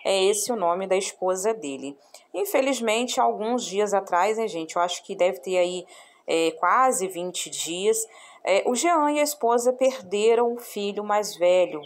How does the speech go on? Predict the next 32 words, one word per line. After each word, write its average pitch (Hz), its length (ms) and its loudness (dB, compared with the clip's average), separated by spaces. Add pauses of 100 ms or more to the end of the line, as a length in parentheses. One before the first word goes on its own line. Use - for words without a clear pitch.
(120)
o 214 80 -6
Rai, 143 400 0
gente. 143 440 -12 (320)
Eu - 100 0
cheguei 214 420 2
a 247 80 4
ver, 175 340 0
né, 208 300 -2 (320)
é, 165 100 2
aqui 170 240 -2
no 175 80 -2
meu 175 120 2
feed, 170 600 -6
é, 160 520 2
aqui 160 380 -6 (380)
do 175 360 2
canal. 190 640 2 (340)
Infelizmente, 233 1120 0
né, 185 140 0
parece 185 380 0
que - 60 -20
foi 185 120 2
uma 180 160 0
morte 175 500 -4
aí 170 220 -4
súbita, 196 640 -4
né, 175 120 0
gente? 156 260 -8
Eu - 60 -12
falo 180 180 0
infelizmente 190 720 -6
porque, 185 420 -6